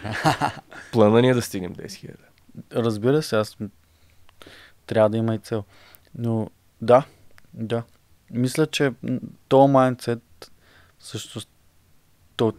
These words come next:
Speaker 1: той ти е помогнал да, след като с-, какво се случи по-добре за теб, след като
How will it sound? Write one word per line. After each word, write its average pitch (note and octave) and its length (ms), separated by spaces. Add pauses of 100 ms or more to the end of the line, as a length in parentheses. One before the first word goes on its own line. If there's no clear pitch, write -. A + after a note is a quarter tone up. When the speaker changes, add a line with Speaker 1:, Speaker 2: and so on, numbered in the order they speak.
Speaker 1:
той A#2 120
ти A2 120
е A#2 40
помогнал G#2+ 500
да, G#2+ 80 (240)
след C3+ 300
като E3 240
с-, - 80 (840)
какво D3 380
се F#3 120
случи D#3+ 320
по-добре C3+ 440
за A#2 160
теб, C3 260
след A2+ 280
като A2+ 480